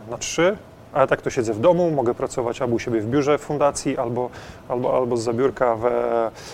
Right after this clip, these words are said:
we własnym domu. I, e, tak sobie to poukładać, żeby pogodzić w miarę życie rodzinne z życiem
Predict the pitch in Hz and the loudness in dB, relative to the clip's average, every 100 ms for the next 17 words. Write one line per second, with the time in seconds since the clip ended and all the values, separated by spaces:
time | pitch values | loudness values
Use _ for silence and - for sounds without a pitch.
0 | - - - 120 123 - 123 113 156 165 | -18 -16 -8 0 0 0 -2 0 0 0
1 | - - - - - - - - - 196 | -6 -20 -20 -20 -20 -20 -14 -12 -4 0
2 | 175 - 151 135 135 131 131 131 131 131 | 0 -2 -6 -2 -2 -2 -2 -2 -2 -2
3 | 135 135 - - - 180 - 143 135 - | -4 -6 -18 -20 4 4 4 0 0 4
4 | 131 - 151 151 - - 117 123 127 - | 4 6 4 4 0 -10 -4 2 2 0
5 | - - - 151 135 196 160 143 131 139 | -12 -20 4 6 8 4 4 0 0 0
6 | 131 120 - 107 127 123 117 113 107 101 | 0 -2 -8 -8 -4 -2 0 0 -2 -2
7 | 107 - | -4 -4